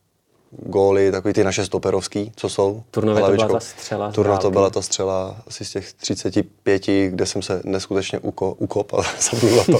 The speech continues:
Speaker 1: do šibenice.
Speaker 2: Sparta nebo Slávě?
Speaker 1: Liberec. <laughs>
Speaker 2: Plzeň nebo Krakonoš?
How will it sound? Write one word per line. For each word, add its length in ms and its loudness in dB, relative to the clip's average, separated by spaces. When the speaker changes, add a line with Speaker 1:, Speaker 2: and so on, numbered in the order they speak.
Speaker 1:
do 140 6
šibenice. 580 4
Speaker 2:
Sparta 340 0
nebo 160 2
Slávě? 360 0
Speaker 1:
Liberec. 500 2
<laughs> 680 -2
Speaker 2:
Plzeň 300 4
nebo 220 4
Krakonoš? 560 -4